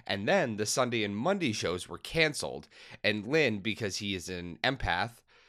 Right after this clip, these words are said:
felt really bad, and then he decided to stay in the city all week and was at every single show up until the Friday show. So that meant that he was at the show on Thursday.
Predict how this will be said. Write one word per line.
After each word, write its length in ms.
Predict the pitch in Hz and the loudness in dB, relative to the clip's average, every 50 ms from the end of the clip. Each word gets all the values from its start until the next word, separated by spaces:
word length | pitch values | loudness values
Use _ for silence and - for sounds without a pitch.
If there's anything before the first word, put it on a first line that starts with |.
| _ - | _ -18
felt 360 | - - - 123 107 101 92 | -10 0 4 4 4 4 4
really 360 | 101 98 107 101 98 117 143 | 0 0 0 0 0 0 -2
bad, 500 | 123 - 90 87 80 80 85 98 107 - - | 0 2 4 4 6 6 4 2 2 0 0
and 120 | - 104 104 | 0 0 0
then 120 | 104 101 | 0 -4
he 320 | 95 - - 107 107 107 | -4 -6 -4 -2 -2 -2
decided 560 | 95 - 101 - - 113 107 110 113 113 104 - | -2 -2 -4 -2 2 4 4 4 4 2 0 -2
to 80 | 104 | -4
stay 300 | 104 - - 107 110 113 | -4 -2 2 2 2 2
in 120 | 107 104 101 | 2 0 -4
the 100 | 92 92 | -6 -4
city 560 | - - 147 147 131 117 98 95 98 101 - _ _ _ _ _ _ - | -4 -2 0 0 0 0 -2 -4 -4 -8 -10 _ _ _ _ _ _ 2
all 280 | 104 110 101 95 95 92 | 2 4 4 4 4 2
week 480 | 82 101 135 127 107 95 101 - - - - _ | 0 -2 -2 -2 -2 -4 -6 -8 -12 -18 -8 _
and 140 | - 98 95 | -2 -2 0
was 160 | 95 98 - | -2 -2 0
at 180 | 107 101 98 - - | 2 0 2 2 2
every 320 | 107 107 101 101 101 101 | 2 2 2 0 -4 -4
single 440 | 92 - - 113 104 90 78 80 85 | -2 -2 -2 -2 -2 -4 -6 -6 -6
show 420 | - - - 127 110 101 87 85 - | -2 0 4 4 4 4 4 2 0
up 160 | - 98 - | 0 -2 0
until 300 | - 92 90 - 113 95 | -2 -4 -4 -2 -4 -4
the 100 | 82 85 | -4 -4
Friday 360 | 80 - 117 120 117 92 80 78 | 0 4 4 6 6 4 2 -2
show. 340 | - - - - 65 71 - _ _ _ - _ - - - _ | -2 -4 -4 -6 -6 -10 -14 _ _ _ -20 _ -20 -20 -20 _
So 200 | - - 120 104 | -8 -4 -2 0
that 220 | 92 95 85 76 82 | 2 2 2 2 2
meant 580 | 104 131 151 151 107 95 95 92 - - - - _ | 4 4 6 6 4 2 -2 -6 -12 -12 -14 -12 _
that 140 | - 101 95 | -6 -6 -6
he 160 | - - 107 | -6 -6 -6
was 160 | 101 98 95 104 | -6 -4 -2 0
at 180 | 92 85 - - | 0 -2 -2 -6
the 60 | 87 | -8
show 420 | - - - 143 127 104 90 82 | -4 2 4 4 4 4 2 0
on 200 | - 87 85 82 | -2 -4 -6 -6
Thursday. 580 | - - 135 131 120 107 - - - 50 50 | -2 2 4 4 4 2 -2 -4 -8 -10 -10